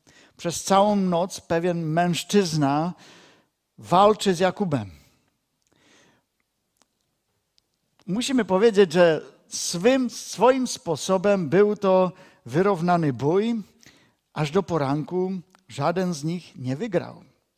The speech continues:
Lecz rozumiemy też, że to nie był zwykły jakiś, e, mecz zapaśniczy. Jakub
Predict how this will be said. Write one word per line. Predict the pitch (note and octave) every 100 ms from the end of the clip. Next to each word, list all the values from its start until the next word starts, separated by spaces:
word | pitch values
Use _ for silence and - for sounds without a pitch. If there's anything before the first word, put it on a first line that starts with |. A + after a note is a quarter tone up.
| _ _ _ _ _ _
Lecz | C3 A#2
rozumiemy | C#3 F#3+ F3+ D#3+ E3+ F3
też, | F#3+ G3 F#3 E3+
że | D#3+ C#3+ D#3+ D#3+ D#3 D#3 _ _ _
to | C#3
nie | D3+ D#3
był | D#3 B2+ - _ -
zwykły | A2+ A2 A#2+ F3 E3+ D#3+
jakiś, | D3 C#3 C3+ A2 - C3
e, | B2 A#2+ A2 - _ _ - -
mecz | A#2 A#2 C#3+ D3+ -
zapaśniczy. | B2+ C#3 D3 C#3+ E3+ F#3 F#3+ G3 F#3+ - - - _ -
Jakub | D#3+ - F3 C3